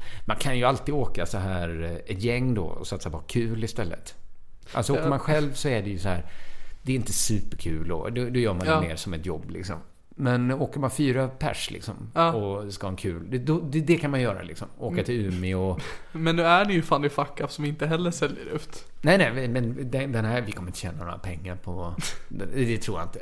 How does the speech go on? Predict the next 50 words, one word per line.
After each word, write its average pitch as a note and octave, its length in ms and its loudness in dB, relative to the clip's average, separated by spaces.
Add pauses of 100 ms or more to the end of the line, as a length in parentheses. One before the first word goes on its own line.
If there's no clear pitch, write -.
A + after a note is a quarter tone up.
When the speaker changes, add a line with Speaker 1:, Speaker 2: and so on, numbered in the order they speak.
Speaker 1:
Inte C3 220 0
så G2 100 0
mycket. - 360 4
Vi G#2 100 6
ska, - 160 4 (340)
då G#2 60 0
ska - 120 -2
man A2 140 2
ju G#2 60 2
bo... G#2 260 0
Det G#2+ 100 0
är G2+ 60 0
fyra G#2+ 340 0
pers B2 260 4
som F#2+ 100 2
ska F2+ 180 2
resa, F#2 420 0
eller - 120 -2
fem, F#2+ 460 -4
i F#2 80 -4 (100)
vissa, F#2+ 380 -2
kanske G2+ 380 2
sex - 400 0
Speaker 2:
<laughs> - 60 -6
Speaker 1:
pers. - 260 -2 (320)
Alla G2+ 280 0
ska - 140 -4
bo G2+ 120 -4
på A2 100 -6
hotell. F2 520 0 (160)
Speaker 2:
Ja. D3+ 280 4 (320)
Speaker 1:
Man G2 200 -4
ska - 140 -4
liksom C#2+ 460 -4
käka - 580 -6
och... - 300 -8
Eller, G1+ 140 -8
eh, - 240 -4
det - 60 -8
ska - 140 -6
man - 100 -4
ju - 60 -4
hemma D2+ 240 -4
också. - 220 -4 (120)
Men, B2 200 6
eh, A#2 60 2
<laughs> A#2 220 2
det, A#2 80 4
det - 460 12
blir, - 140 6